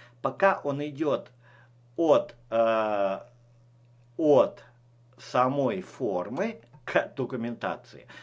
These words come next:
Но если он будет так идти, знакомиться с методами, то потом начнет работать и обратная связь, да? То есть он уже будет просто, как делаю я,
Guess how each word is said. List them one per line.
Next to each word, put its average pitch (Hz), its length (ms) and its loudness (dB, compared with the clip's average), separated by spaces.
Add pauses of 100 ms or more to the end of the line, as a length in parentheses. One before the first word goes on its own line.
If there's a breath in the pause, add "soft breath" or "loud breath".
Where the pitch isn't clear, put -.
(120 loud breath)
Но 127 100 -6
если 165 200 -4
он 156 140 -6
будет 160 200 -4
так 156 200 -4
идти, 156 240 -8
знакомиться 143 560 -8
с - 80 -14
методами, 190 400 -8
то 127 140 -10
потом 190 400 -4 (100)
начнет 175 460 -8
работать 160 560 -4
и - 40 4
обратная 202 960 4
связь, 85 500 -2
да? 151 280 6
То 143 180 -2
есть 123 200 -2
он 151 180 -2
уже 120 140 -4
будет 131 340 -4
просто, 139 320 0
как 110 220 -6
делаю 117 340 -6
я, 120 300 2